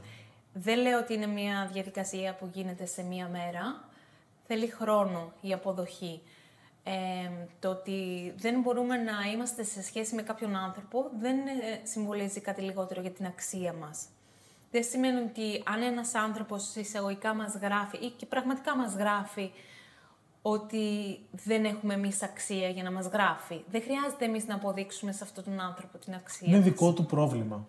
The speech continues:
Speaker 2: Δεν είναι δικό μας.
Speaker 1: Είναι δικό του
Speaker 2: Δικό σας.
Speaker 1: καθαρά.
Speaker 2: Ναι.
Speaker 1: Και δεν σημαίνει ότι ταιριάζουμε και με όλους τους ανθρώπους. Ακόμα και να μας αρέσουν και μας έλκουν. Δεν είναι αναγκαίο ότι πρέπει η κάθε σχέση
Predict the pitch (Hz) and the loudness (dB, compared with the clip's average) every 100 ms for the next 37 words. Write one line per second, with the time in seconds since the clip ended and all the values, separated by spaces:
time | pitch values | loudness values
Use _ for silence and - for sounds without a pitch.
0 | - 135 139 127 127 117 113 349 359 370 | -4 0 2 0 0 0 0 -2 -2 -4
1 | - 349 123 - 117 - 185 180 170 - | -4 -2 0 2 0 0 -2 -4 -6 -8
2 | 135 123 117 - - - - - 359 349 | -6 -6 -6 -12 -20 -20 -20 -6 -4 -2
3 | 392 - 392 339 302 262 254 220 214 196 | -2 -2 -2 -2 -2 -2 0 2 2 0
4 | 196 185 190 185 160 151 185 175 170 - | -2 -6 -6 -6 -6 -8 -12 -10 -8 -10
5 | - - 214 - 330 339 320 311 294 277 | -12 -10 -8 -4 -4 -4 -4 -4 -4 -2
6 | 294 311 - 180 170 - 220 214 214 247 | -2 -2 -6 -10 -10 -10 -6 -4 0 0
7 | 214 - 165 160 - - - - - - | 0 -4 -10 -12 -18 -20 -20 -20 -20 -20
8 | - - 403 392 381 349 311 277 254 226 | -20 -8 -4 -2 -2 -4 -2 0 0 0
9 | 233 220 226 226 208 208 214 202 208 185 | 0 0 2 2 0 -4 -2 -2 -2 -6
10 | 180 - - - _ 208 - 247 247 220 | -6 -14 -20 -20 _ -6 0 2 2 0
11 | - 220 208 214 | 2 2 2 -2